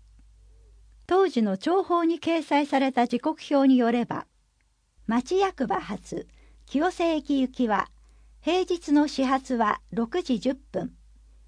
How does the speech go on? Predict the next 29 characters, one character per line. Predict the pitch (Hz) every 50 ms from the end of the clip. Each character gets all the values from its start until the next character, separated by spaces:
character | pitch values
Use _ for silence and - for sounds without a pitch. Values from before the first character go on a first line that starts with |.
| - - - -
最 | - - 285 311 359
終 | - - - 320 294 294 269
は | 247 226 220 - - - - - - - - -
二 | 254 330 403 403
十 | - 302 262 214 196
二 | 208 240 285 247
時 | 240 202 165
四 | 185 233 294 339 330
十 | - 330 330
分、 | - - - - - - 233 - - - - - - - - - - - - - - - - - - - -
一 | - 226 - - 320 294
日 | 285 285 269 - - 269 262 269 - - - - - -
三 | - - 349 392 403 370
十 | - 277 262 240
一 | 262 320 -
本 | - - - 214 180 175
と | 175 - - - - - - - -
な | 170 185 220
か | - 330 359 415
な | 453 427
か | - 392 381
の | 320 226 196
本 | - 196 214 220
数 | - - - 202 165 -
で | - - 190
す。 | - - - _ _ _ _ _ _ _ _ _ _ _ - _ _ _ _ _ _ _ _ _ _ _ -
料 | 233 339 403 403 392
金 | - - 254 220 190 165
は | 320 175 165 -